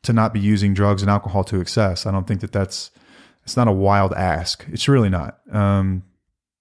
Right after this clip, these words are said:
and if this is what you need to do to protect yourself, I think that that's valid, and I think that that's fair. Will this addict eventually see this not as a punishment? So here's the thing about addiction in general. When you're in it, like, when you're really in it and you're using actively,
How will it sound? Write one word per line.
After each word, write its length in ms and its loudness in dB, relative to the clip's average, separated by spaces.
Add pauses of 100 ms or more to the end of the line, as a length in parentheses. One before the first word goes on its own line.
(300)
and 300 2
if 160 -2
this 240 0
is 180 0
what 420 -2
you 160 4
need 180 2
to 60 0
do 140 2
to 80 0
protect 380 -4
yourself, 420 -2 (460)
I 80 -2
think 220 -2
that 120 -8
that's 160 0
valid, 420 0
and 120 -2
I 20 -4
think 160 -2
that 120 -8
that's 180 -4
fair. 440 -4 (760)
Will 120 2
this 320 -2
addict 400 4
eventually 520 2
see 320 2
this 360 0
not 400 0
as 120 -2
a 40 -10
punishment? 540 -6
So 140 0
here's 200 2
the 60 0
thing 240 0
about 340 0
addiction 540 -2
in 140 -2
general. 380 -4
When 280 0
you're 220 2
in 160 4
it, 240 2
like, 120 -2
when 120 2
you're 100 2
really 360 2
in 200 0
it 220 2
and 120 -2
you're 140 -2
using 440 2
actively, 640 -2